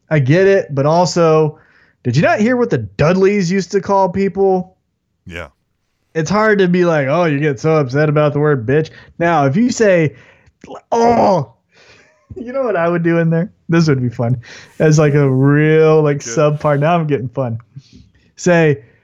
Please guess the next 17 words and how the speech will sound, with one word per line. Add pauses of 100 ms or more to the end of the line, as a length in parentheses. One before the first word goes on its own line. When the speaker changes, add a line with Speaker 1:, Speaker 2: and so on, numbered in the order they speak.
(240)
Speaker 1:
uh, (1120)
Becky
should
say
this.
This
would
be
hilarious.
On
the
go
home, (540)
uh,
I'm
getting
crazy.